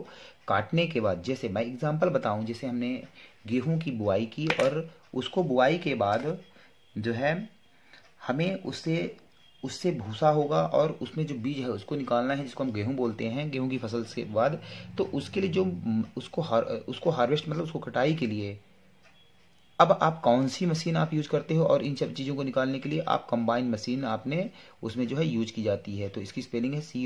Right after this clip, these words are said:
ओ एम बी आई एन ई। तो combine machine इसके लिए यूज़ की जाती है। Next क्वेश्चन है देखिए, which, which product of the petroleum use, used for the production of the paints?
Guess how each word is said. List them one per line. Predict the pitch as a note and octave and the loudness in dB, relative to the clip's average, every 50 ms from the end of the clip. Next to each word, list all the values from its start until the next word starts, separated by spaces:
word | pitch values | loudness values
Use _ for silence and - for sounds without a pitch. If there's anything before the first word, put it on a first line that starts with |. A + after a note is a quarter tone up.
| A#2+ - | -4 -2
ओ | G#2 A2 A2+ | -2 -2 -2
एम | A2+ A#2+ C3 C3+ A#2+ | -2 -2 -4 -4 -4
बी | G#2+ A2 A2 G#2 - | -4 -4 -4 -4 -4
आई | A2 G#2+ A2+ C#3 E3+ A#3+ D#4 - - - - - - - - - - | -2 -2 0 0 0 -2 -4 -6 -10 -20 -20 -20 -20 -20 -12 -2 0
एन | B2+ B2 A#2 G#2+ - | 2 2 2 0 -2
ई। | G#2+ A2+ G2+ F2 - - - - - - - | -4 -6 -6 -8 -10 -16 -20 -20 -20 -10 -6
तो | C#3+ C#3+ | -6 -2
combine | - - G#2+ G#2+ G#2+ G#2+ C3 C#3+ | -2 -2 0 0 0 0 2 0
machine | C3 A2+ - A#2 B2 B2+ | 0 0 0 0 0 0
इसके | A#2+ G#2 - - - A2 | 0 -2 -4 -8 -10 -6
लिए | G2+ G#2+ C3 D3+ F#3+ A3+ - - - - - - | -4 0 2 2 2 0 -2 -8 -18 -16 -12 -8
यूज़ | G#2 G#2+ A#2 A#2+ - - | -6 -4 -2 -2 -2 -4
की | A#2+ | -2
जाती | G#2 G2+ G2 F#2+ - G2+ F#2+ | -2 -4 -4 -4 -6 -6 -6
है। | G2 F#2 | -6 -6
Next | F2+ F#2+ B2 C#3+ - - - | -4 -2 -2 -2 -4 -4 -6
क्वेश्चन | - D#3+ D#3+ - F3 E3 E3 | -4 -4 -4 -2 -2 -2 0
है | E3 | -2
देखिए, | D#3+ - C#3+ - D#3+ D#3 | -2 -4 -4 -4 -6 -6
which, | C#3+ A#2+ A2+ C#3 C#3+ - - D#3 B2+ G#2+ A2 | -4 -4 -4 -4 -4 -4 -6 -6 -6 -4 -2
which | D#3+ F3+ F#3 F3+ - - - | -2 -2 -2 -6 -10 -12 -8
product | - B2 A#2 A#2 A#2+ A#2 A#2+ D#3 E3 E3 E3 - C#3+ - | -4 -2 0 0 0 0 0 0 0 0 -2 -4 -4 0
of | - A#2 A#2 A#2+ | 0 0 0 0
the | A#2+ A2+ - | -2 -4 -2
petroleum | A#2 A2+ G#2+ - C#3 C#3+ D3+ D#3+ F3 F3 C#3+ A#2 A2 | -4 -4 -4 -4 -4 -4 -2 -2 0 0 -2 -2 -2
use, | A2+ A2+ B2 A#2+ A2+ - - - - | -2 -4 -4 -4 -6 -10 -14 -12 -8
used | A#2 A#2+ C#3+ D#3+ E3 D#3+ D#3+ - - - | -4 -2 0 0 0 0 -2 -6 -12 -12
for | - - A#2 A#2 A2+ A2 | -6 -2 0 0 0 0
the | A2 B2+ B2+ A#2 - | 0 -2 -2 -4 -4
production | A#2 A2 G#2+ G#2+ G#2 - - B2+ A#2 A2 G#2+ | -6 -4 -4 -4 -4 -4 -6 -6 -4 -4 -4
of | G#2 G2+ G2+ | -4 -2 2
the | B2 C#3 E3+ G3+ - - - - - - - - - - - - - _ _ _ _ _ _ - - - - - - - - _ - - - - - _ _ - - | 4 6 6 6 4 -2 -8 -20 -20 -20 -20 -20 -20 -20 -20 -20 -20 _ _ _ _ _ _ -20 -20 -20 -20 -20 -20 -20 -20 _ -20 -20 -20 -20 -20 _ _ 0 4
paints? | - C#3 A#2+ G#2+ F#2+ - - | 6 6 6 6 2 -2 -6